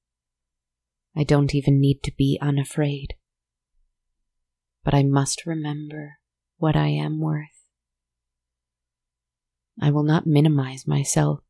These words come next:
just because it wants me to. It is just a small step, but a step nonetheless. And even though it is a small step, I will not make myself small for anyone.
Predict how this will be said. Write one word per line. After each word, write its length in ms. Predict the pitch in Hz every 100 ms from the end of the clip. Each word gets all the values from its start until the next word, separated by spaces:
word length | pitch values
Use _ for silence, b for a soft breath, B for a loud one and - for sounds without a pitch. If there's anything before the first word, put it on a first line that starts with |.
| _ _ _ _ -
just 220 | 147 -
because 320 | 139 - 143
it 100 | -
wants 380 | 147 147 147 -
me 160 | 151 143
to. 280 | - 165 156 - _ _ _ _ _ _ _ _ _ _ _ _ _ _
It 140 | 214 180
is 160 | -
just 280 | - 160 -
a 40 |
small 440 | 170 - 151 147 147
step, 380 | - - 147 - _ _ _ _ _ _ _ _ _ _ _ _
but 120 | 147
a 60 | 139
step 380 | - - 151 - -
nonetheless. 720 | 147 139 143 147 147 143 - - _ _ _ _ _ _ _ _ _ _ _ _ _ _ _ _ _ _
And 160 | 147 143
even 300 | 143 147 143
though 180 | 147 143
it 120 | 143
is 180 | 139 139
a 60 |
small 440 | 131 - 143 139 135
step, 360 | - - 151 - - _ _ _ _ _ _ _ _ _ _ _ _
I 120 | - 135
will 160 | 135
not 180 | 135 135
make 320 | 143 135 -
myself 500 | 139 139 - - 147 -
small 460 | - 143 135 135
for 180 | 135 151
anyone. 600 | 151 131 127 127 131 135